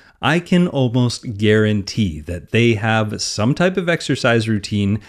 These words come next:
some active hobbies, and that they make time for being outdoors.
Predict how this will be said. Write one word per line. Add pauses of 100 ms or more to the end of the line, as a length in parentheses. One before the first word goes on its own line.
(140)
some
active
hobbies, (100)
and
that
they
make
time
for
being
outdoors.